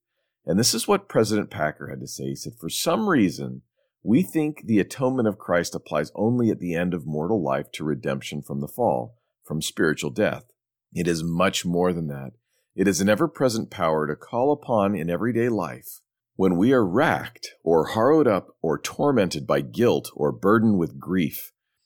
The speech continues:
he can heal us. While we do not fully understand how the atonement of Christ was made, we can experience the peace of God which passeth all understanding. We all make mistakes.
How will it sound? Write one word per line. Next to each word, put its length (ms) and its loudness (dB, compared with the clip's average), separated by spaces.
he 220 0
can 200 -2
heal 360 2
us. 420 -8
While 260 6
we 200 4
do 100 4
not 220 2
fully 420 4
understand 600 2
how 120 -6
the 140 -4
atonement 460 -2
of 80 -4
Christ 380 -2
was 180 -8
made, 460 -4
we 200 2
can 160 0
experience 680 0
the 120 -8
peace 440 -6
of 140 -6
God 380 2
which 280 -8
passeth 640 -6
all 460 0
understanding. 800 -8
We 180 4
all 160 6
make 240 2
mistakes. 680 -6